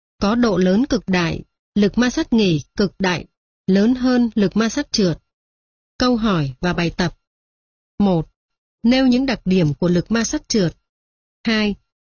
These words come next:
Hệ số ma sát trượt là gì? Nó phụ thuộc vào những yếu tố nào? Viết công thức của lực ma sát trượt.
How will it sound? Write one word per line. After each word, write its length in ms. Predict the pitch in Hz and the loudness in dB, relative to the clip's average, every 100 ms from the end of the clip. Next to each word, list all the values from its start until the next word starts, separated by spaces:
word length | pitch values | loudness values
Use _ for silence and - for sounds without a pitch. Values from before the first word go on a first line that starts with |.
| - | -2
Hệ 140 | 226 170 | -2 0
số 220 | 214 208 | -2 0
ma 140 | 262 | 0
sát 240 | 247 311 - | -2 -6 -2
trượt 240 | 214 - | -4 -2
là 120 | 180 | -2
gì? 320 | 156 185 170 147 _ _ _ | 0 0 -2 -6 _ _ _
Nó 200 | 196 202 | -2 -2
phụ 220 | 240 208 | -2 -4
thuộc 220 | 165 196 170 | -2 -4 0
vào 120 | 175 | 0
những 160 | 180 | 0
yếu 180 | - 214 | -2 -4
tố 160 | 208 185 | -2 -2
nào? 360 | 226 196 165 151 _ _ _ - | 0 -2 -2 -6 _ _ _ -4
Viết 160 | 294 - | -4 0
công 200 | 269 240 | -2 0
thức 240 | 349 - | -2 -2
của 100 | 180 | -2
lực 220 | 170 - | -2 -2
ma 120 | 214 | -4
sát 240 | 214 302 - | -2 -6 -4
trượt. 280 | 220 165 | -2 -2